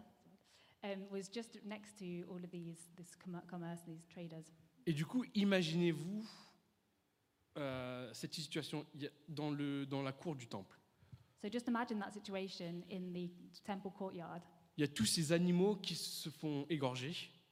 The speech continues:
Speaker 1: All of these, um, animals that are having their throat cut.
Speaker 2: Il y a, il y a, il y a tout le sang qui coule des animaux.
Speaker 1: And there's all the blood that's spilling from the
Speaker 2: Il y a
Speaker 1: animals.
Speaker 2: tous les humains qui marchandent autour.
Speaker 1: All the people walking around.
Speaker 2: C'était le chaos total.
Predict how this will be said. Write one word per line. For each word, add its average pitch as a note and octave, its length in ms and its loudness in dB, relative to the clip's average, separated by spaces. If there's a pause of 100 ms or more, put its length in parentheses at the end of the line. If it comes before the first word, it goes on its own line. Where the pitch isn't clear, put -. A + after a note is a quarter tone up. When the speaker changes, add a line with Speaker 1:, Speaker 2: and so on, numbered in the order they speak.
(580)
Speaker 1:
All A3 160 2
of G#3+ 60 -2
these, G3+ 440 -2
um, F3+ 360 -2 (560)
animals G#3+ 400 0
that G3 140 -2
are F#3 120 -4
having F#3 200 -6
their F3 140 -6
throat F3+ 280 -8
cut. F#3+ 180 -4
Speaker 2:
Il D3 60 2
y C#3 40 6
a, C#3 60 4 (300)
il D#3+ 80 2
y D3 40 10
a, C#3 220 6
il C#3+ 60 4
y - 20 6
a C#3 60 4
tout - 200 -2
le G3+ 60 4
sang G3 220 2
qui E3+ 160 -4
coule F#3 300 -2
des C#3+ 160 -2
animaux. C3+ 360 0 (480)
Speaker 1:
And G3+ 40 -4
there's G3+ 120 -2
all A3 100 2
the G#3 120 -2
blood G#3 260 4
that's - 480 -6 (260)
spilling - 440 -8
from F#3 120 -4
the F3+ 40 -2
Speaker 2:
Il F3 40 -2
y E3+ 40 -2
a - 40 0
Speaker 1:
animals. F3 180 6
Speaker 2:
tous G#3+ 80 6
les F#3 300 8
humains G3 180 10
qui G3+ 140 6
marchandent F3+ 520 6
autour. D#3+ 460 -4 (460)
Speaker 1:
All A3+ 160 2
the G3+ 300 2
people B3 320 0
walking G3+ 300 -2
around. F#3+ 340 -2 (600)
Speaker 2:
C'était E3 460 -2
le D#3+ 100 4
chaos F3 220 4
total. E3 340 -2